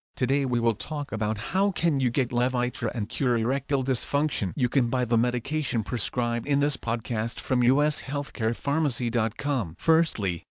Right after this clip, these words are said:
let's talk about relation between Levitra and erectile dysfunction. Levitra belongs to the list of the best drugs to treat erectile dysfunction problem. For being very active on men suffering from E D,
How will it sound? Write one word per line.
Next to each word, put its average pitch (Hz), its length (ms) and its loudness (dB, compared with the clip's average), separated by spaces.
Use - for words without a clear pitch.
let's 127 260 2
talk 147 280 -6
about 113 280 -2
relation 139 440 0
between 117 380 0
Levitra 123 680 0
and 107 160 0
erectile 131 460 2
dysfunction. 135 680 0
Levitra 127 640 0
belongs 113 400 0
to 127 140 -2
the 123 100 2
list 120 260 0
of 127 140 -4
the 120 80 0
best 123 400 2
drugs 127 460 0
to 131 100 -4
treat 135 340 -2
erectile 127 480 0
dysfunction 139 680 -2
problem. 120 540 -2
For 131 160 0
being 120 340 4
very 127 260 2
active 123 360 -2
on 117 200 0
men 147 240 4
suffering 120 440 -2
from 117 240 -4
E 156 160 -2
D, 131 320 -2